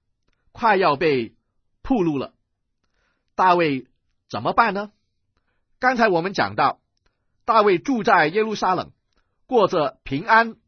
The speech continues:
稳妥的日子。他把保护国家的重任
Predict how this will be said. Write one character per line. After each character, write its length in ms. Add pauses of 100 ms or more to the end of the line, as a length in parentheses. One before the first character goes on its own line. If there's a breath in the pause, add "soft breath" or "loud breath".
稳 260
妥 220
的 80
日 160
子。 220 (680)
他 220
把 320
保 340
护 260
国 220
家 180
的 80
重 200
任 240